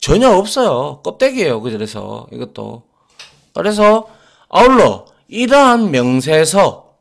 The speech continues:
선언부, 그죠? 함수의 이름, 뭐 이런 것들, 사용 방법 등을 이제 만드는 곳이 바로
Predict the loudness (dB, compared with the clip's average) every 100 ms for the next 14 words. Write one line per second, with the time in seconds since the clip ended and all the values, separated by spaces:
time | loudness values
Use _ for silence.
0 | _ -18 -6 -2 -2 0 -2 -2 -6 _
1 | -12 -8 -8 -10 -14 _ _ -6 -4 -4
2 | -4 -2 -2 -4 -6 -2 -2 -2 -8 -14
3 | _ _ -14 -10 -6 -4 -6 -6 -10 -6
4 | -2 -2 0 -2 -2 -4 -6 -4 -2 -2
5 | -4 -2 -2 -4 -10 _ _ -10 -8 -8
6 | -8 -6 -6 -2 -2 -2 -6 -2 -4 -6